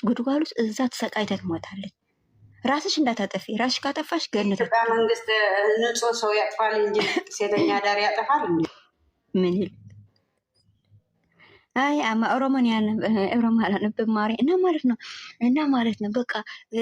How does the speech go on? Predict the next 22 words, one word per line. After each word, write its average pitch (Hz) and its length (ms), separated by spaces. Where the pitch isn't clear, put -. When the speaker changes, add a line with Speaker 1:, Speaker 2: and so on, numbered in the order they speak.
Speaker 1:
ሄርሜላ 285 460
ራስሽ 269 280
ካጠፋች 285 440
እኮ - 160
ሄርሜላ 262 400
ማለት 202 220
ነው፣ 202 100
ራሷ 262 240
ካጠፋች 320 520
ኃጢአት 196 380
ነው። 190 140
ገነት 254 400
ሲጀመርም 392 640
የገነት 247 560
በርም 302 280
አትደርስም 196 560
ልጅቷ፣ 160 260
እ፣ 160 80
አትደርስም። 233 600
ኢቭን 254 280
ግን 262 200
እግዚአብሔር 262 520